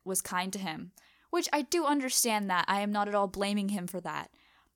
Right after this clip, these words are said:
But somehow it just seems, like, really rapid and really all of a sudden, and I don't know how to process it. But it was still a really cute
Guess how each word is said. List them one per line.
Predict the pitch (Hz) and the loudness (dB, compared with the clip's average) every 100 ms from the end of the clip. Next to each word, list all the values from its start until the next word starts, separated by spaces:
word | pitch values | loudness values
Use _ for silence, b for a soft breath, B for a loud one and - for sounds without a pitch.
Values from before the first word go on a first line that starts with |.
| _ | _
But | 233 | 0
somehow | - 302 330 277 | 6 6 6 6
it | 233 | 6
just | 233 - | 4 4
seems, | 247 233 | 6 4
like, | 214 | 2
really | 196 214 254 220 | 2 0 0 0
rapid | 190 190 208 175 | 2 0 0 -2
and | 156 170 | -2 -2
really | 202 247 | 0 2
all | 208 196 | 2 0
of | |
a | 185 | 0
sudden, | - 185 175 165 | 0 0 0 -6
and | 175 | -4
I | 180 | -4
don't | 185 190 | -4 -4
know | 185 | -4
how | 180 180 | -4 -6
to | 170 185 | -8 -10
process | - 180 165 - 165 160 | -6 -2 -2 -4 -8 -8
it. | - | -8
But | 196 | -2
it | 214 | 0
was | 226 | 2
still | - 285 294 | 2 4 2
a | 226 | 0
really | 220 220 208 | 0 0 0
cute | 202 - 196 185 | -2 -6 -4 -4